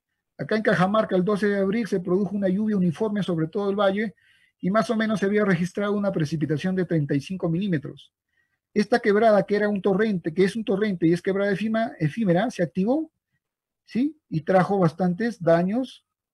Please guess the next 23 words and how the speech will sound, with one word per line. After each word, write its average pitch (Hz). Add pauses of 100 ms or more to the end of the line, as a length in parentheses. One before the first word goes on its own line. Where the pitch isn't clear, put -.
(140)
en 143
la 139
parte, 196
eh, 135
baja, 147
¿no? 151 (100)
En 147
la 131
parte 143
baja. 131 (600)
Miren, 175
toda 294
esta 277
problemática 254 (840)
se 180
repite. 170 (920)
Cuando, 208
eh, 196
se 180
presentó 180
el 247
niño 247
costero, 190